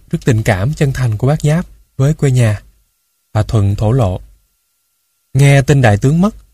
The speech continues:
lần dở là những tấm hình đời thường của ông, bà Thuận khóc không thành tiếng. Giờ thì bác Giáp đã không còn nữa rồi. Bà nghẹn ngào. Phóng viên Phan Anh thực hiện.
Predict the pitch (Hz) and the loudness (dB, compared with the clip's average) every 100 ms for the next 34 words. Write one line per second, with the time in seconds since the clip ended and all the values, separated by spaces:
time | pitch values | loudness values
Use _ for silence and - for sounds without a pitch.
0 | _ _ _ _ 123 120 117 104 117 156 | _ _ _ _ 2 4 4 4 2 2
1 | 131 120 151 175 143 117 113 120 101 127 | 0 0 0 0 0 0 2 0 0 -2
2 | 143 131 - _ _ _ 113 107 104 101 | -2 -2 -6 _ _ _ -2 0 0 -2
3 | 98 - 180 - 156 139 113 101 120 156 | -2 -4 -8 -6 -4 -2 -2 0 -2 -2
4 | - _ _ _ _ _ _ _ _ _ | -6 _ _ _ _ _ _ _ _ _
5 | _ _ _ _ 123 123 117 120 127 156 | _ _ _ _ 4 6 4 2 0 0
6 | 147 180 - 117 - 139 135 113 110 131 | -2 -2 -4 -4 -2 -2 0 0 2 0
7 | 131 107 - _ _ _ _ _ _ _ | 0 -2 -6 _ _ _ _ _ _ _
8 | 117 110 107 104 98 113 110 101 - _ | 0 2 2 2 0 2 0 -2 -6 _
9 | _ _ _ _ _ _ _ _ _ _ | _ _ _ _ _ _ _ _ _ _
10 | _ _ _ _ - 143 165 160 135 139 | _ _ _ _ -4 0 2 2 2 0
11 | 131 123 120 - 117 113 95 | 0 -2 -4 -2 0 2 0